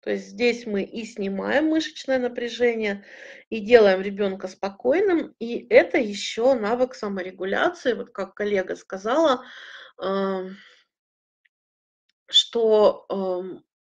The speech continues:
мы учим детей дыхательным упражнениям, и они могут сами с помощью дыхания остановить свой гнев.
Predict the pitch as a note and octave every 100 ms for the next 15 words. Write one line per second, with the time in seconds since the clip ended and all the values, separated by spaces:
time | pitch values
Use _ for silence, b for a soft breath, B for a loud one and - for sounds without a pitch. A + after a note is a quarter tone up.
0 | _ G3+ A#3 A3+ A3 A#3+ - G3 G3+ G#3
1 | - G3 G#3 G3+ G3 G3 F#3+ F#3 G3 A3+
2 | B3+ F#4+ F4+ G3+ G#3 A3+ B3+ A3 A3 G#3
3 | - B3 A3+ - G#3+ F#3+ F#3+ - _ -
4 | - - A#3 G3+ B B B B B _
5 | - G3+ G#3+ G#3 G3+ A#3+ - G#3 G3+ F#3
6 | E3+ E3